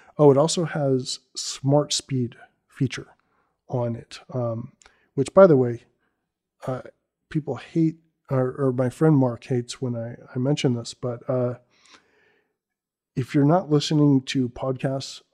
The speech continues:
at a faster speed, I recommend you try it. Different, uh, people who are speaking, you will want to listen to at different speeds.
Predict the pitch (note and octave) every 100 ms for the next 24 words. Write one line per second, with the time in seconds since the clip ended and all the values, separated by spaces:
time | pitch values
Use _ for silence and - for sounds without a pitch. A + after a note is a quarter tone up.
0 | - - C3+ A#2 - C3+ C3+ - C3+ -
1 | - C3 C3 C#3 C3+ C3 B2+ C3 C#3+ C3+
2 | C3 B2 A#2 - A#2+ A#2+ - _ - D3
3 | - F3+ F3 - _ _ _ _ _ _
4 | _ _ _ _ - C3 A#2+ A2+ - D#3+
5 | D3+ C#3+ C3+ C#3 A#2+ - D3+ C#3 E3+ E3+
6 | E3 C#3+ C3 C3+ B2+ B2+ B2 B2 B2 C#3
7 | B2+ C3 B2 - A#2 D3+ - C#3+ D#3 D#3+
8 | -